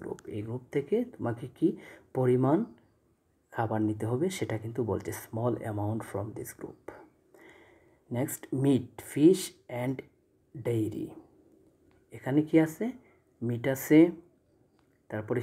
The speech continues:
ফিশ আছে, and dairy আছে। Take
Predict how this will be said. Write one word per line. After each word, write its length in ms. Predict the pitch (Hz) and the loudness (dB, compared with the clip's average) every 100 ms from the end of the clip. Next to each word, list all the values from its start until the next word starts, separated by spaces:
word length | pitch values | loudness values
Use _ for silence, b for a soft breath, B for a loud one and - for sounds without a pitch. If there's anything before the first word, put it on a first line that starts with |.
| - | -2
ফিশ 180 | 123 123 143 | -2 4 4
আছে, 240 | - 165 185 226 - _ _ 117 | 4 0 0 -2 -12 _ _ -4
and 100 | 113 107 | -2 2
dairy 300 | 110 107 107 113 | 2 2 2 2
আছে। 200 | 104 - 175 226 - b b b b b _ _ _ _ | 2 2 2 2 -10 b b b b b _ _ _ _
Take 200 | 131 123 | 2 2